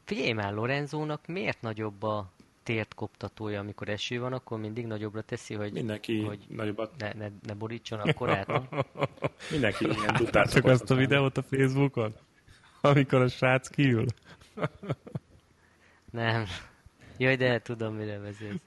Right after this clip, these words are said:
Speaker 3: Hát fantasztikus volt. Na, hát ő, ö, szerintem azért egyébként esőben megy, kisebb a dőrészög,
Speaker 2: Ha?
Speaker 3: és hogy érezze, hogy mennyire van a, a talaj, nem? Tehát azért nagyobb a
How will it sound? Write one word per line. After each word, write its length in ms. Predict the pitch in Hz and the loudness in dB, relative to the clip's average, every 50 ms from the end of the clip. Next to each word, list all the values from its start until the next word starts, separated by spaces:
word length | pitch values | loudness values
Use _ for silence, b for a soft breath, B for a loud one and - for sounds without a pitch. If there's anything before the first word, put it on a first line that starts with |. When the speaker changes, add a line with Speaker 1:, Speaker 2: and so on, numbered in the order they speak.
| - 131 | -8 -4
Speaker 3:
Hát 220 | 123 123 117 - | -2 -2 -2 -2
fantasztikus 680 | - 123 123 120 120 - 110 110 - - 107 113 110 - | -2 0 0 0 0 -2 -2 -4 -4 -2 -2 -2 0 2
volt. 160 | 120 113 - | 2 2 4
Na, 60 | 117 | 4
hát 200 | 113 113 110 - | 4 4 4 4
ő, 140 | 135 131 127 | 4 4 4
ö, 240 | 123 120 123 123 117 - | 4 4 4 4 2 2
szerintem 380 | - - 127 123 - 131 131 | 0 0 0 2 2 2 4
azért 280 | 131 123 104 104 98 98 | 4 4 4 4 2 2
egyébként 460 | 98 98 104 104 - - 104 104 - | 2 0 0 -2 0 0 0 0 2
esőben 380 | 104 95 - - 107 104 104 101 | 0 0 0 -2 0 0 2 2
megy, 200 | 101 104 - - | 2 0 -2 -2
kisebb 340 | - 110 101 - 101 95 101 | 0 0 0 2 0 -2 -2
a 40 | 92 | 0
dőrészög, 680 | 92 98 95 95 95 95 90 - - - 98 95 - - B B B B | 2 2 4 4 2 2 0 -2 -4 -4 -4 -4 -4 -6 B B B B
Speaker 2:
Ha? 200 | 101 110 151 - - | -6 -6 -6 -10 -8
Speaker 3:
és 300 | - 120 - - - - - - _ _ _ _ _ _ _ _ | -8 -6 -4 -4 -6 -8 -10 -18 _ _ _ _ _ _ _ _
hogy 180 | - 95 95 - | -4 -2 -2 -2
érezze, 420 | - 98 95 92 92 92 98 101 | 0 0 0 2 0 0 0 0
hogy 100 | 95 92 | 0 0
mennyire 380 | 92 92 92 92 92 92 92 92 | 0 0 0 0 0 0 0 0
van 160 | 95 95 92 | 0 0 0
a, 100 | 92 92 92 90 - _ _ - | 0 -2 -2 -4 -6 _ _ -10
a 80 | 107 | -10
talaj, 380 | - - 98 98 95 98 95 95 95 | -6 -4 -4 -2 -2 -2 -4 -4 -4
nem? 180 | 104 107 127 123 - _ _ | -4 -2 -2 -4 -6 _ _
Tehát 200 | - - 98 - | -10 -10 -6 -2
azért 300 | 95 95 95 98 95 92 | -2 0 0 0 0 0
nagyobb 300 | 98 95 92 95 95 98 | 0 0 0 0 -2 -2
a 160 | 98 95 92 | -2 -2 -2